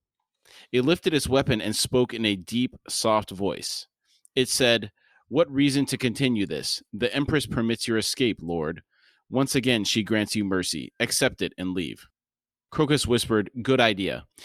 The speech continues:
He frowned as he realized the demon's attention was directed past him. A man spoke behind Crocus. "We run no further, Ghislaine." A hand fell on Crocus's shoulder, and it broke his spell of immobility.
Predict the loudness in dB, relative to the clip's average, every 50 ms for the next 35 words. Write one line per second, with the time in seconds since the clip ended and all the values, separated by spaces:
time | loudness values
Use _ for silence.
0 | -20 -20 -2 0 0 0 2 2 2 4 4 4 4 2 4 2 2 4 4 4
1 | 4 4 4 4 4 4 2 0 -2 -4 -8 -10 -2 -2 -2 0 2 2 2 4
2 | 2 2 0 -4 -4 -2 -4 -2 -2 -2 -2 -2 -2 -2 -4 -4 -2 -2 -2 -2
3 | -2 -4 -6 -6 -4 -4 -4 -4 -6 -8 -12 -14 -16 -16 -20 _ _ _ _ _
4 | _ _ _ -20 -20 -10 _ 0 2 4 4 4 4 4 2 2 -2 -2 0 -2
5 | -2 0 -2 -2 -2 0 -2 -2 -4 -4 -4 -6 -6 -6 -10 -10 -10 -10 -12 -12
6 | -16 _ _ _ _ _ -20 -18 _ -10 0 2 4 4 6 4 4 2 2 2
7 | 2 2 2 2 2 0 0 -2 -2 0 0 2 2 0 -2 -4 -4 -6 -6 -6
8 | -6 -6 -8 -8 -10 -12 -14 -16 -18 _ _ _ _ _ _ _ _ _ _ _
9 | -20 _ _ -2 0 2 2 2 2 2 2 0 2 2 2 4 4 2 0 0
10 | 0 0 0 2 0 -2 -2 -2 -2 -4 -2 0 2 2 2 2 0 -2 -2 -4
11 | -2 -2 0 0 0 -2 0 2 2 2 2 0 -2 -2 -2 -2 0 2 2 2
12 | 2 0 -2 -4 -2 -2 -2 0 0 0 0 -2 -2 -6 -8 -12 -14